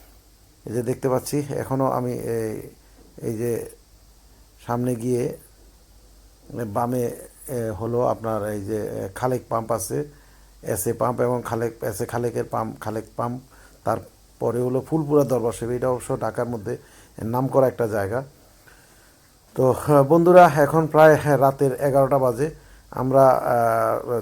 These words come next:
চলে আসছি এই গাবতলীর কাছাকাছি, অর্থাৎ আমরা এখন, আহ, এই যে দারুসালাম, ওই যে দেখতে পাচ্ছি, এটা হলো দারুসালাম টাওয়ার, আপনার, আহ,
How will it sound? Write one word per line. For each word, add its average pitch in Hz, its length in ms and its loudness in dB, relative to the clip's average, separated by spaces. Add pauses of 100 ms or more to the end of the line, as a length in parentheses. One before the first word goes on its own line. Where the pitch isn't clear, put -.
চলে 147 240 4
আসছি 139 260 0
এই 139 240 -2
গাবতলীর 123 560 -2
কাছাকাছি, 120 420 -4
অর্থাৎ 117 380 -4
আমরা 123 360 -2 (360)
এখন, 131 340 -4
আহ, 110 460 -4 (420)
এই 101 180 -6
যে 110 160 -6
দারুসালাম, 123 760 0
ওই 147 100 0
যে 131 100 2
দেখতে 127 280 -2
পাচ্ছি, 127 260 -2
এটা 127 260 -4
হলো 135 140 2
দারুসালাম 123 540 -2
টাওয়ার, 120 320 2 (720)
আপনার, 110 380 -4
আহ, 107 360 -2